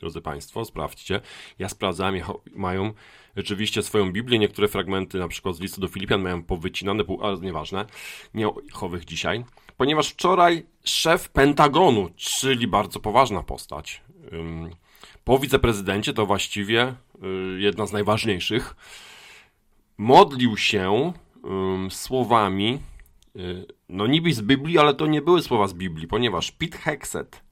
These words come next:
odmówił w Pentagonie, drodzy państwo, w cudzysłowie modlitwie, modlitwę teoretycznie powołując się na słowa Biblii, a w rzeczywistości cytując niemal słowo w słowo scenę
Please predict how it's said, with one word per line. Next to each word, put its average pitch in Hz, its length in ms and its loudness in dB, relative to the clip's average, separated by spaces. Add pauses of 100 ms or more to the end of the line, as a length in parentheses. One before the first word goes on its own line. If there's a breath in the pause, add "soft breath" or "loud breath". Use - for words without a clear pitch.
(140)
odmówił 165 880 8
w - 120 -20
Pentagonie, 143 960 6
drodzy 82 320 -8
państwo, - 600 -14 (580 soft breath)
w - 140 -18
cudzysłowie 127 580 4
modlitwie, 131 840 6
modlitwę 123 800 2
teoretycznie 127 920 2
powołując 127 840 4
się 117 120 -2
na 104 140 0
słowa 95 300 0
Biblii, 82 460 -8 (840 soft breath)
a 120 180 10
w 104 60 2
rzeczywistości 123 1120 0
cytując 113 680 2
niemal 98 300 2
słowo 123 420 2
w - 60 -8
słowo 101 360 2
scenę 110 540 0